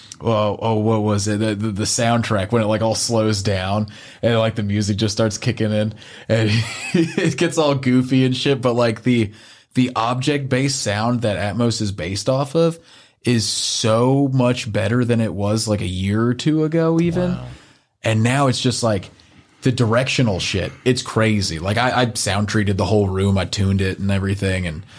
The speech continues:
Speaker 1: got a couple of subs in there, but, like, it's,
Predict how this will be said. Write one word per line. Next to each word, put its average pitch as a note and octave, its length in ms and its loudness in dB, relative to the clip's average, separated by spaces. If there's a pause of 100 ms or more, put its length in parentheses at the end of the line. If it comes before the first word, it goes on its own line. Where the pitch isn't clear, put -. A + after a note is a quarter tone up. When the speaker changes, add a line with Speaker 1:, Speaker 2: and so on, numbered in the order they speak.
(200)
Speaker 1:
got G2 120 2
a G2 40 0
couple G2+ 260 0
of G2+ 60 2
subs F#2+ 400 0
in G2 100 0
there, F#2+ 220 -2
but, F#2+ 180 -2
like, F#2+ 220 -2
it's, G#2 340 -2